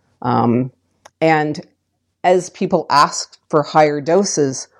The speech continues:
we are not checking to make sure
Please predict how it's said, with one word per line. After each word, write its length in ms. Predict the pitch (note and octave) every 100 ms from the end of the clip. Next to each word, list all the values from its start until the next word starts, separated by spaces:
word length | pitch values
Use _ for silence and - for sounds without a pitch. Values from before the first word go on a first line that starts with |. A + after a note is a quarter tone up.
| _ -
we 160 | E3
are 100 | D#3+
not 420 | D3+ D#3 D3+ - -
checking 640 | - G3+ G3 C3 C3 C#3 -
to 140 | -
make 220 | D#3 C#3+
sure 560 | - - D#3+ C#3+ C3+ -